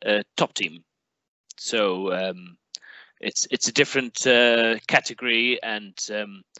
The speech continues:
um, the coach, I was a professional, so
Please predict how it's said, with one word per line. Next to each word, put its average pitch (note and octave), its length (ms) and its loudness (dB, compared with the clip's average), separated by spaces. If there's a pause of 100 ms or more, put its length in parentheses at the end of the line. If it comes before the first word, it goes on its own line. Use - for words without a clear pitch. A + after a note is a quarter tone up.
(680)
um, F2 300 -12 (280)
the G#2 80 -14
coach, - 440 0
I A2 200 4
was G2+ 200 -8
a - 60 -10
professional, E3 580 2
so A2+ 300 -6